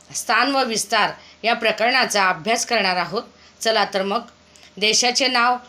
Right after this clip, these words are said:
भारतीय प्रजासत्ताक, राजधानीचे नाव नवी दिल्ली,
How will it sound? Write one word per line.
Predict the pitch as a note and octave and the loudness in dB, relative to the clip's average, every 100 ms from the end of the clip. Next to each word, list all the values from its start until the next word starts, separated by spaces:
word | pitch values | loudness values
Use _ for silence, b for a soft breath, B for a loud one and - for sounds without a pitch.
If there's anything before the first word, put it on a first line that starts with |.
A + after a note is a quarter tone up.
| - - | -18 -6
भारतीय | G#3 G3+ G3+ D4 | -2 0 0 -2
प्रजासत्ताक, | B3+ A3+ A#3 B3 A#3 - F3+ E3+ - b b b b b | 0 0 2 0 -2 -2 -2 -2 -10 b b b b b
राजधानीचे | G#3 G#3+ F#3 B3 C#4+ C#4 | 0 0 2 0 2 0
नाव | C4 G#3 G3+ G3+ - | 0 2 0 -2 -8
नवी | G#3+ A3+ C#4+ | -4 -2 0
दिल्ली, | C4 A#3 F#3+ | 0 0 0